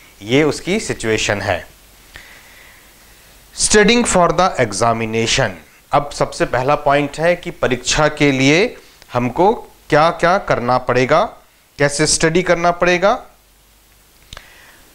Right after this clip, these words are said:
जो हमने notes बनाए थे, वो हमको detail में एक बार revise करना पड़ेगा। We have to revise all the notes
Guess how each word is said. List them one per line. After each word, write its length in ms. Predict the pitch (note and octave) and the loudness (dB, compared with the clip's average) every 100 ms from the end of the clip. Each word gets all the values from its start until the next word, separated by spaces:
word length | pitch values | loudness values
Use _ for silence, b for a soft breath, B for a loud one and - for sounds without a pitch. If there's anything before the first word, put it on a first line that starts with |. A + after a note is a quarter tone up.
| - A#2 | -20 0
जो 280 | F#3+ G#3 G3+ | 4 4 4
हमने 680 | D3 D#3+ E3+ F3 F3+ - - - C3 | 0 -6 0 2 2 -2 -8 -20 -4
notes 480 | C3+ D#3 E3+ - | 2 2 2 -4
बनाए 440 | A#2+ B2 B2 B2+ C3+ | 0 0 2 2 0
थे, 380 | C#3 D3 D#3+ G3+ - _ _ _ _ _ _ - G2+ | -2 -2 -2 -2 -8 _ _ _ _ _ _ -20 0
वो 120 | E3+ | 0
हमको 600 | E3 C#3+ C3 D#3+ A#3+ C4 - - A#2 | 2 -2 -2 0 0 -2 -16 -16 -12
detail 400 | A#2 B2 A#2+ A#2+ | -4 0 0 0
में 140 | C3+ | -2
एक 180 | A2 G#2 | -2 0
बार 220 | C3+ - | 0 0
revise 560 | A2 G#2 A2 D#3 F3+ - | -4 0 2 2 -2 -2
करना 460 | A2 F#2+ G2+ A#2+ | -2 -2 -2 -2
पड़ेगा। 680 | C3+ G2 F#2 F2+ F2+ - - b b b b b b _ - - _ G#2 | -2 -8 -8 -6 -4 -4 -8 b b b b b b _ -20 -20 _ -2
We 40 | |
have 240 | A#2+ C3 C3 | 2 2 2
to 100 | C#3 | 0
revise 400 | A#2+ B2+ D3+ D#3 | 2 4 2 0
all 320 | C3 C#3+ F#3 F#3 | 0 2 2 2
the 140 | F3 | 0
notes 680 | C3 A2+ B2+ - - - | 2 2 2 0 -4 -4